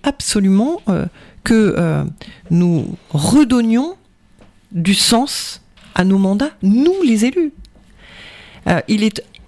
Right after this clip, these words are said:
inimaginable qu'on continue à avoir un, un président de la République qui soit, euh, omnipotent, euh,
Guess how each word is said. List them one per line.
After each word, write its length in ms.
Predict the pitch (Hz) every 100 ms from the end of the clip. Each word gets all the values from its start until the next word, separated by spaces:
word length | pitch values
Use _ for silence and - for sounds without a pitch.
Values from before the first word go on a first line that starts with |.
| - -
inimaginable 680 | 320 294 247 226 214 226 269
qu'on 120 | 214
continue 480 | 202 202 196 202 226
à 120 | 196
avoir 320 | 175 175 196 180
un, 260 | 165 160 160 - -
un 140 | - 170
président 520 | - 196 170 170 180
de 60 | 170
la 60 |
République 480 | 160 151 151 151 160
qui 160 | - -
soit, 360 | - 156 156 - -
euh, 140 | 151 -
omnipotent, 880 | 196 214 208 208 190 - 180 - - _ - - - -
euh, 360 | 156 156 151